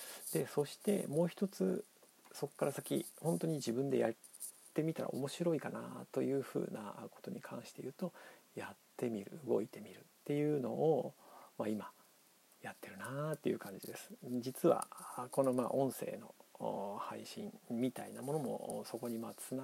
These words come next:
がる可能性あるかなというふうなことで、個人的にちょっとやってみてるみたいなところはあるんですけれども、まあ、それが、あの、仕事の上でね、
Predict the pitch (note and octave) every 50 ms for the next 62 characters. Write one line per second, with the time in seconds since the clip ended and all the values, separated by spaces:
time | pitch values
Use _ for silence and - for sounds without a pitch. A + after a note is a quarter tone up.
0 | C3+ C3+ C3+ C3+ C3+ C3+ C#3 C3 - - - C#3+ C#3+ D3 C#3 - D3 D3 D3 D3+
1 | D3 - C3 C3 C3 C3+ C3+ C3+ C#3 C#3+ - C3 C3+ C3+ - - B2+ A2 A2 -
2 | - - G#2 G#2 G#2 - - - - - - - - - - - B2 A#2 B2+ D3+
3 | D#3+ C#3+ - C#3 - - B2+ A#2 - A2 - - - - - - G#2+ B2 - -
4 | G2 F#2 - E3 C#3 - - G2+ - - - - - - - G#2+ A2 G2+ G2+ G#2
5 | G#2+ - - - - - - - G#2+ G2+ G2 F#2 F#2+ A2 A#2 A2 - - C3 C3
6 | B2+ C3+ A#2+ - - - - - - - - - - - - - A2 A2+ - -
7 | - - - - - - - - - - - - - C3 - - - G#2+ - -
8 | - - G#2+ A2 G#2 - A#2 A2+ A2 G#2+ G#2+ - - - -